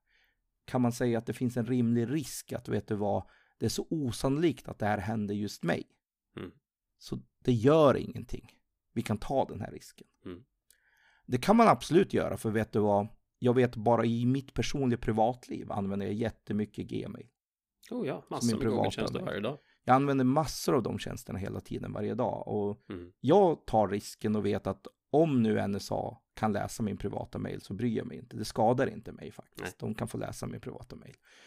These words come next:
Speaker 1: Jag har ingen som helst ambition att planera ett terrorattentat mot U S A.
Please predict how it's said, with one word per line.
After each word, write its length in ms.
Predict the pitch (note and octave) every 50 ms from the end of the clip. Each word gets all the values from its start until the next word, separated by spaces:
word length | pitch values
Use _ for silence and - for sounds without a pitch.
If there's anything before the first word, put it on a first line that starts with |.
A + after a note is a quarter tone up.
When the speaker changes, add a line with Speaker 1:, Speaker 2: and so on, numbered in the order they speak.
| - - -
Speaker 1:
Jag 120 | - C3 C3
har 120 | C#3+ C#3
ingen 340 | C3 B2+ A#2+ A#2 A#2+ A#2 A2
som 160 | - - G2+
helst 280 | G#2 A2 G#2 - - G#2+
ambition 560 | G#2+ G#2 G2+ - - G#2+ G2+ A2+ - - -
att 120 | - -
planera 480 | - - G2+ G2+ G#2 G#1 G#1 G#1+ - -
ett 160 | - _ -
terrorattentat 840 | - A#2 G#2 A2 G#2 - - - - - - - G2+ - - - -
mot 320 | - - - _ - - - - - - -
U 40 | -
S 120 | - -
A. 160 | - - -